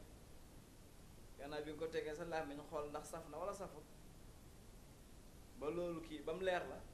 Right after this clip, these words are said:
nga daal di ko yàbbi, su boobaa loolu yàqul koor soo ko defee. Su fekkee ki nga xam ne nag dafay togg, te moom pour mu xam ndax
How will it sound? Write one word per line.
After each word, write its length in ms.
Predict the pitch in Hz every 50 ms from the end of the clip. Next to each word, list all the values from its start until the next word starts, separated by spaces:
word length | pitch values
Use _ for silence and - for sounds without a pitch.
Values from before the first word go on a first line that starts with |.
| - - - -
nga 100 | 131 135
daal 180 | 143 143 139 139
di 80 | 139
ko 100 | 135 135
yàbbi, 380 | 135 135 135 127 113 110 117 123 - - - - - - - - - - - -
su 140 | - 131
boobaa 260 | 123 127 123 123 120 120
loolu 240 | 123 127 120 120 120
yàqul 280 | 127 120 120 - 123 110 -
koor 140 | 104 101 - -
soo 180 | - 117 110
ko 100 | 113 107
defee. 280 | - 87 - - - - - - - - - - - - - - - - - - - - - - - - - - - - - - - - - - - - - - - - - - - - - - - - - - - - - -
Su 120 | - 151
fekkee 340 | - 165 - - - 208 196
ki 80 | 202 202 214
nga 80 | 220
xam 140 | 214 202 190 185
ne 60 | 175
nag 160 | 170 165 160
dafay 240 | 165 170 165 180 180 175
togg, 220 | - 175 156 127 123 127 120 - - - - - - - - - - - - - - - - - - - - - - - - -
te 80 | 139 143
moom 320 | 143 147 147 147 - 233 - -
pour 120 | - 175 175
mu 160 | 180 180 180 -
xam 140 | 180 160 156 151
ndax 180 | 151 156 160